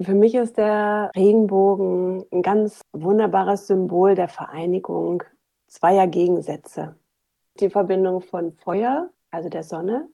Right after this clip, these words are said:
und dem Wasser, nämlich dem Regen. In der Gefühlswelt ist die Sonne mit dem Willen in Verbindung und der Regen mit dem Gefühl. Und das ist das, was im Prinzip die Menschen, glaube ich, so überall auf der ganzen Welt fasziniert.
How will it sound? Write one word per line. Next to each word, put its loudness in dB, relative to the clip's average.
und 0
dem 4
Wasser, 2
nämlich -8
dem 0
Regen. -4
In -6
der -2
Gefühlswelt 0
ist -10
die -4
Sonne -2
mit -2
dem -4
Willen 6
in 0
Verbindung -2
und -4
der 2
Regen 0
mit -4
dem -6
Gefühl. -2
Und 0
das 4
ist -2
das, 0
was 2
im -8
Prinzip -4
die -4
Menschen, -4
glaube -2
ich, -6
so -6
überall 0
auf -6
der -4
ganzen -6
Welt -6
fasziniert. -10